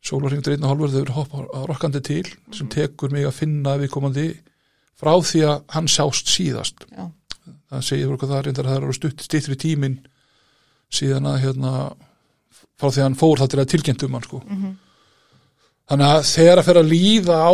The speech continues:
Speaker 1: þennan, þennan fjórða sólarhring þá svona, og, og, og eins og ég útskýri alltaf fyrir krökkunum, sérstaklega þessum sem ég er að leita aftur og aftur, það er það að,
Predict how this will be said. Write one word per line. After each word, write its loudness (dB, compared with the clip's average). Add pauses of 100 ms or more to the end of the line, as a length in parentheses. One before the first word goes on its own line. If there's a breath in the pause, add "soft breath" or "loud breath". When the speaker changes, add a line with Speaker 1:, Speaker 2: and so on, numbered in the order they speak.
Speaker 1:
þennan, 2 (560 soft breath)
þennan -4
fjórða 6
sólarhring 4
þá 4
svona, -4
og, 4
og, 4 (480)
og -6
eins -2
og 0
ég 0
útskýri -2
alltaf -4
fyrir -8
krökkunum, -8 (960)
sérstaklega -6
þessum -2
sem -2
ég -2
er -6
að -4
leita -6
aftur -8
og -4
aftur, -12
það -6
er -6
það -6
að, -10